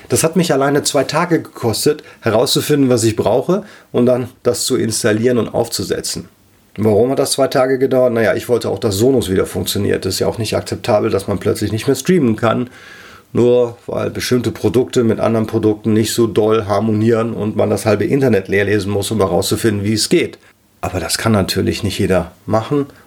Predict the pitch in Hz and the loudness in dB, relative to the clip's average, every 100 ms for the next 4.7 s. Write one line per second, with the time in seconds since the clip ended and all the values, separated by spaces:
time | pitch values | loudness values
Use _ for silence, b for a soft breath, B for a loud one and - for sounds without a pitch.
0 | _ 92 95 92 107 95 92 90 101 113 | _ -2 -2 -2 0 0 0 0 0 -2
1 | - 135 - - 92 98 104 92 98 98 | 0 0 0 -4 -2 0 2 2 2 0
2 | 92 - 104 135 131 - - b b - | 0 0 2 2 0 -6 -10 b b -4
3 | - 98 - 98 104 90 98 98 95 - | -2 -2 -2 0 -2 -4 -4 -2 -2 -2
4 | 127 - 87 87 - - | -2 -2 -2 -2 -2 -4